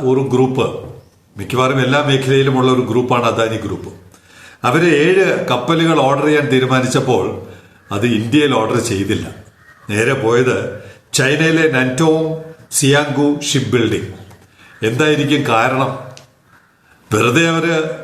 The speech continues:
ഈ രാജ്യത്തിനോട് വിരോധമുള്ളത് കൊണ്ടായിരിക്കില്ലല്ലോ അവര് പോയത്. അങ്ങനെ വിരോധമുണ്ടെങ്കിൽ ഇതിനകം ആരെങ്കിലും അത് പുറത്തു കൊണ്ടുവരുമായിരുന്നു.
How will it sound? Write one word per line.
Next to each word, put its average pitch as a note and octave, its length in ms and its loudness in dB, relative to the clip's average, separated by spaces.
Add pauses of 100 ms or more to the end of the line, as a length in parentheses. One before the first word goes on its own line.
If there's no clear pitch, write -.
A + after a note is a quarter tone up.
(360)
ഈ C#3+ 100 0
രാജ്യത്തിനോട് D3+ 560 2
വിരോധമുള്ളത് D#3 800 2
കൊണ്ടായിരിക്കില്ലല്ലോ D3+ 840 2
അവര് B2 180 0
പോയത്. A2 360 0
അങ്ങനെ B2 200 -4
വിരോധമുണ്ടെങ്കിൽ D3+ 880 0 (540)
ഇതിനകം D#3+ 460 2
ആരെങ്കിലും D#3 380 0
അത് D3+ 120 0
പുറത്തു C#3+ 300 0
കൊണ്ടുവരുമായിരുന്നു. B2+ 720 0